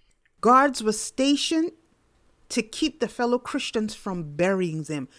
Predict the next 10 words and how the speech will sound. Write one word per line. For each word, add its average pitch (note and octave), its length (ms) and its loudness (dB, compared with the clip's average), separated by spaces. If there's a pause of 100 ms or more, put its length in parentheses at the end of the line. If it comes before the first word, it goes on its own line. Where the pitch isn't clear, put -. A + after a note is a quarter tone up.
(160)
Not C4+ 280 -2
even C4+ 320 2
a G3+ 140 -4 (120)
proper C4 520 -2
burial G3 880 0 (680)
these A#3 360 0
Christians A3+ 540 -4
during G3+ 320 -2
this G3+ 200 -4
time F3 500 -4